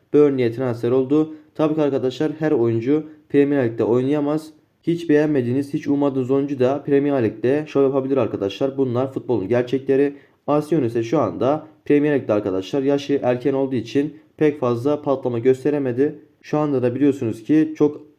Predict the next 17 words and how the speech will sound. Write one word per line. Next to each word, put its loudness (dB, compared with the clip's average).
açık -4
bir 2
şekilde -2
sağ -2
bek 0
açığımız -4
bulunuyor. 2
Asyon 0
arkadaşlar 0
oraya 0
kapatabilir. -2
Hem -2
de 0
Süper 0
Lig'de -2
arkadaşlar -2
gerçekten -2